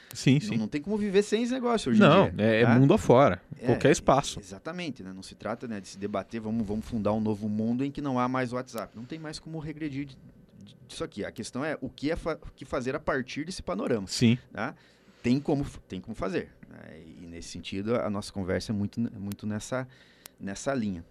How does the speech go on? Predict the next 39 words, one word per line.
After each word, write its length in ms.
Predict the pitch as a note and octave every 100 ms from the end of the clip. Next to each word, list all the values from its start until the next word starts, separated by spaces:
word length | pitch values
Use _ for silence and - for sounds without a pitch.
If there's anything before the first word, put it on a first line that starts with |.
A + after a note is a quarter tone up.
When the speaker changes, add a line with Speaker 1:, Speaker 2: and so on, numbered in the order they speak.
| _ _ - - _
Speaker 2:
Mas 560 | - A2+ A#2 G#2 - -
vida 280 | - D3 F#3
pública 380 | - G#3 A3+ D#3
e 20 |
vida 260 | A#2 C3+ B2+
privada, 840 | - G#2 E2+ G2+ F3+ F3+ F#2+ D2 -
é, 180 | A2 G#2
sempre 480 | - - G#3 B3+
foi 280 | E3 C#3+ G3+
na 100 | D4
história 360 | D3+ - A#2+ A#2+
humana, 560 | G2+ G#2 D3+ C4+ C3+ G#2
até 320 | A#2 - D3
pouco 360 | A3 - E4+ -
tempo, 580 | - C#3 G3 C#4 B2 G#2+ - - - - - - - _ _ _
âmbitos, 640 | D3 A3+ C#4 - A#2 -
foram 340 | - - F3+ D3
âmbitos 340 | E3+ A#3 D#3
diferentes 600 | B2+ C3 C3 A2 G#3 B3
em 80 | D#3
que 260 | D3 D#3+ D3+
eram 220 | - D#3 E3+
marcadas 720 | E3 C#3+ - D#3 - F4+ D3+
essas 360 | C#3 B2+ C3 A#2+
ações 520 | A2+ - - F#3+ F3
do 80 | B2
ser 180 | -
humano, 220 | A2 D3+ A3
em 40 |
que 120 | -
na 160 | E3 D3
vida 400 | A2 B2 A3+ -
privada 460 | - G#2+ A2+ C#3+
ele 100 | A3
poderia 640 | G#3 A3 G3 E3 C3 G#3 A#3+
usufruir 500 | D3 C#3+ - C3 C3+
do 80 | C#3
seu 240 | - F#3+
ócio. 380 | D3+ E3 - -